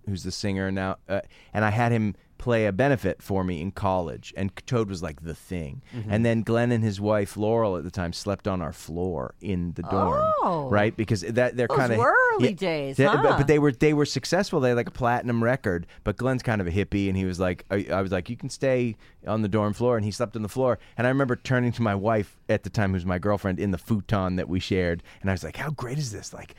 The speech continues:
Speaker 1: my favorite, one of my favorite singers from my favorite bands is on the floor." She's like, "Yeah, it's cool." <laughs> And, like, never, and, like, I did a really big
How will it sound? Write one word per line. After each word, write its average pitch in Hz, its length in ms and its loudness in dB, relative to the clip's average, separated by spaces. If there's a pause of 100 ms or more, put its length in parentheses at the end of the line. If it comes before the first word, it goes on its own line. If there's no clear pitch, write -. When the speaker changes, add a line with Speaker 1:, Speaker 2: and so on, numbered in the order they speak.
(120)
Speaker 1:
my 104 160 0
favorite, 127 520 -4
one 120 100 2
of 123 60 2
my 101 80 -2
favorite 127 440 0
singers 120 300 0
from 101 120 -4
my 78 100 -2
favorite 123 480 0
bands 123 260 0
is 104 60 -4
on 104 100 2
the 98 80 -2
floor." 117 180 -2
She's - 100 -8
like, 104 120 -4 (200)
"Yeah, 370 180 -2 (160)
it's - 100 -20
cool." - 240 -8 (160)
<laughs> 156 100 2 (1160)
And, 123 140 4
like, 123 160 0
never, 123 640 4 (180)
and, 139 160 4
like, 143 160 6
I 143 80 6
did 135 200 6
a 135 40 6
really 139 320 6
big 127 380 2